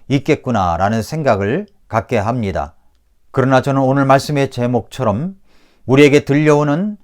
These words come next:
배드뉴스가 가득 찰지라도 우리는 복음을 말해야 합니다. 그래도 복음을 말해야 합니다. 이미 그런 여러 가지 악 상황 조건이라고 할지라도,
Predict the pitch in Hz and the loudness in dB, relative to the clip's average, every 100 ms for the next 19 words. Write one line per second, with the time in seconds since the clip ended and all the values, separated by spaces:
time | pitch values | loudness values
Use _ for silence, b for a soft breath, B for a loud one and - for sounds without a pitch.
0 | _ _ - 135 156 156 147 - 156 143 | _ _ 0 2 2 0 -2 -2 0 2
1 | 147 147 - 98 165 - - - 208 - | 2 0 -2 -2 0 -4 -6 -2 -2 0
2 | 202 180 175 175 196 262 262 - _ - | 2 4 6 8 8 6 0 -20 _ 0
3 | 143 196 196 90 76 _ _ - 147 139 | 4 6 4 0 -8 _ _ 0 4 6
4 | 131 123 202 170 95 104 131 156 127 120 | 4 4 0 -2 2 4 6 8 6 2
5 | 110 85 76 - _ _ _ - - 160 | -2 -2 -6 -10 _ _ _ -20 0 6
6 | 196 196 185 208 180 - 156 165 156 165 | 8 8 8 8 6 4 4 4 4 4
7 | 254 254 _ 98 120 139 151 131 147 151 | 2 -4 _ 4 6 6 6 4 2 2
8 | 139 85 - _ _ _ _ 131 170 202 | 2 2 -8 _ _ _ _ 2 4 4
9 | 190 147 92 87 131 156 180 160 131 165 | 2 0 -4 -6 2 4 4 2 2 6
10 | 160 165 175 143 90 - - - - 139 | 6 4 2 0 -4 -10 -20 -12 0 2
11 | 160 - 170 165 160 139 156 165 151 147 | 2 -2 -2 0 0 -2 -2 0 2 2
12 | 139 143 139 139 135 135 139 196 | 4 2 0 2 2 4 2 0